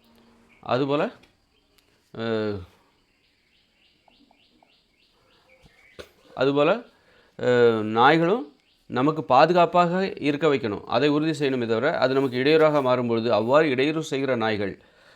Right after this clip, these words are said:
அது, அது ஒரு சில ஆபத்தான நாய்கள், ரொம்ப முரட்டுத்தனமா இருக்கும், அந்த மாதிரி நாய்களை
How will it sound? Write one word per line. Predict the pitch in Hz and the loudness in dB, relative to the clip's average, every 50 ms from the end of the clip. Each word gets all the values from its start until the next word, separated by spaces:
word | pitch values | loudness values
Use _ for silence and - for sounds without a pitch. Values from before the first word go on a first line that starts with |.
| _ _ _ _ - | _ _ _ _ -4
அது, | - 123 127 131 127 127 123 113 | -2 0 2 2 2 2 2 2
அது | 117 127 131 127 | 2 2 2 0
ஒரு | 127 123 123 123 120 | 0 0 0 -2 -4
சில | - - 139 127 | -4 0 4 6
ஆபத்தான | 120 127 143 143 147 - 156 139 139 135 | 6 6 6 4 2 0 0 0 0 0
நாய்கள், | 127 120 113 113 107 101 95 95 - - | 0 -2 -2 -2 -2 -4 -6 -8 -10 -10
ரொம்ப | 117 123 123 | -8 -6 -4
முரட்டுத்தனமா | 117 120 127 131 120 131 120 131 123 120 120 117 | -2 -2 -2 -2 -4 -6 -6 -6 -4 -4 -4 -4
இருக்கும், | 107 101 - 104 - - | -6 -6 -10 -14 -14 -12
அந்த | - 107 117 139 156 170 | -10 -10 -8 -6 -4 -4
மாதிரி | 175 185 190 190 180 | -4 -2 -2 -2 -2
நாய்களை | 160 143 139 143 131 131 156 | -2 -2 -2 -2 -4 -4 -6